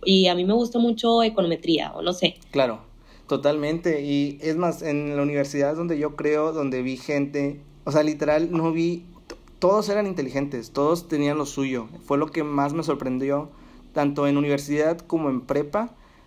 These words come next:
Speaker 2: Yo vi gente que dije, "A la torre, e-, esta, esta chava, este chavo, si se especializa en lo que le gusta, va, la va a romper". Se ve que
Speaker 1: Sí.
Speaker 2: tiene, me-, o sea,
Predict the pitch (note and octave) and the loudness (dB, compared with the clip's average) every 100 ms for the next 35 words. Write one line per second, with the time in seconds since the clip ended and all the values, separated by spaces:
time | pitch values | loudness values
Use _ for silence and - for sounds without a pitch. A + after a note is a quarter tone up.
0 | - C#3+ C#3+ D3 D3 D3 D3 D#3 D3 C3+ | -6 2 2 2 -2 -2 -2 -6 -4 -8
1 | C3+ C#3 - C#3 C#3 C3 C3+ B2 B2 - | -6 -10 -6 -4 -4 -2 -4 -2 -8 -10
2 | B2+ - B2 C3+ C#3+ E3 E3 D#3+ - - | -16 -14 -8 -8 -6 -2 -2 -2 -8 -18
3 | F#3 D#3 F3 D3 C#3+ D3 C#3+ D#3 D3 C#3+ | -10 -6 -2 2 2 2 0 -6 -2 0
4 | D3 D3 - C#3 C3+ - C#3+ C3 C#3 D3 | -2 -6 -8 -6 -6 -6 -4 -2 -2 -2
5 | E3 D3+ C#3+ C3 B2 C#3 - F3 F3 - | -2 -4 -4 -4 -4 -6 -4 -4 -6 -10
6 | - D3+ B2 B2 B2 A#2+ B2+ B2 A#2+ - | -12 -4 -4 -2 -2 -2 -2 -4 -6 -12
7 | - - - - - - C3+ C3 C#3+ C#3+ | -20 -20 -20 -20 -16 -2 0 0 -2 4
8 | F#3 F3 C#3 B2+ A#2+ - B2+ C#3 C#3 C3 | 6 6 4 -2 -10 -12 -4 -2 -2 0
9 | C#3+ A#2 | 0 0